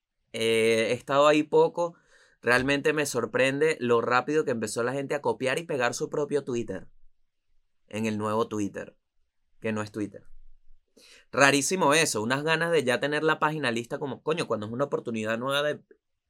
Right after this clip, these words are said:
establecer nuevas conversaciones, es lo que dice Mark Zuckerberg, ¿no? Que te lo digo aquí de nuevo, Zuckerberg, es-, te tengo entre ceja y ceja. Me tienes mamado con tus algoritmos, marico.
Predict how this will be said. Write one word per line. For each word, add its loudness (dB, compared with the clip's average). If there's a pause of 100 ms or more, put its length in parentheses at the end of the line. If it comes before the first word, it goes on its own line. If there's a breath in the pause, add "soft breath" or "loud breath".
(260)
establecer -4
nuevas 0 (760)
conversaciones, 0
es -4
lo -2
que -2
dice -2
Mark -2
Zuckerberg, -8
¿no? -12 (600 soft breath)
Que 4
te 8
lo 12
digo 10
aquí 6
de 6
nuevo, 8
Zuckerberg, 2 (480)
es-, 4 (200)
te 6
tengo 4
entre 2
ceja 2
y 2
ceja. 0 (640)
Me 2
tienes 0
mamado 2
con -2
tus -2
algoritmos, 0
marico. -10